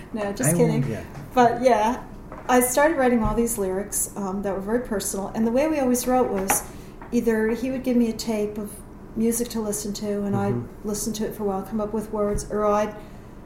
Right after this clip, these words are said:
Speaker 1: leave the words for him.
Speaker 2: Mm-hmm.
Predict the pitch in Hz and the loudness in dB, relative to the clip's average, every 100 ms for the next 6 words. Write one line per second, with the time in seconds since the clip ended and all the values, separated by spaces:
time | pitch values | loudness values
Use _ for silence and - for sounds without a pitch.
0 | - - - 226 226 214 214 202 202 196 | -16 -16 -10 0 0 2 -2 0 0 0
1 | 196 - - - - - - - - - | -2 -4 -4 -6 -12 -16 -16 -18 -16 -6
2 | 233 247 339 202 - 139 135 | -4 -2 -4 -4 -2 4 6